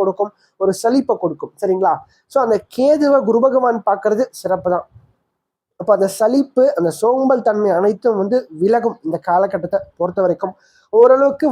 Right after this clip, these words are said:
வாழ்க்கையில தொழில் ரீதியாகவும் சரிங்க, வேலை சம்பந்தப்பட்ட விஷயத்திலும் சரிங்க, ஒரு நல்ல ஒரு பூஸ்டப் கண்டிப்பா அடுத்த ஒரு நாலரை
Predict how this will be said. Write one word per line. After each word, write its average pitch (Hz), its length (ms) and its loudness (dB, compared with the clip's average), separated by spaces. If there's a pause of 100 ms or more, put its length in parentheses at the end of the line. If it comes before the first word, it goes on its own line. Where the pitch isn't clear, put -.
வாழ்க்கையில 247 480 2 (240)
தொழில் 247 360 2
ரீதியாகவும் 240 480 0
சரிங்க, 233 280 2 (200)
வேலை 220 320 4
சம்பந்தப்பட்ட 214 560 -2
விஷயத்திலும் 196 480 -2
சரிங்க, 208 260 0 (420)
ஒரு 208 160 0
நல்ல 277 260 4
ஒரு 233 100 4 (100)
பூஸ்டப் 247 480 -2
கண்டிப்பா 196 360 0
அடுத்த 202 200 -2
ஒரு 190 160 0
நாலரை 208 320 2